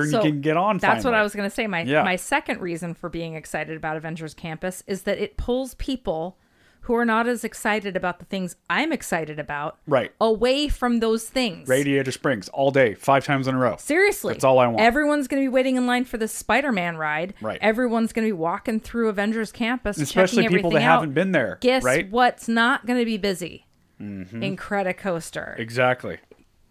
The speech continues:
Speaker 1: Goofy Sky School.
Speaker 2: That's a good
Speaker 1: Like,
Speaker 2: point.
Speaker 1: all these pla-,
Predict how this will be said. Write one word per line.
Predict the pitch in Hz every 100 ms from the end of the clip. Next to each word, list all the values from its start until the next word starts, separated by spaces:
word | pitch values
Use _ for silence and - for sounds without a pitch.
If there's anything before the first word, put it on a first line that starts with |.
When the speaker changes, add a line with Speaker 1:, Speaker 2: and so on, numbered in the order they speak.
| _ _ _ 208 170
Speaker 1:
Goofy | 220 240 233 262 226
Sky | - 226 220 220
School. | - 196 175 160
Speaker 2:
That's | - -
a |
good | 214
Speaker 1:
Like, | 208 -
Speaker 2:
point. | -
Speaker 1:
all | 208 220 269
these | 294 277
pla-, | - 269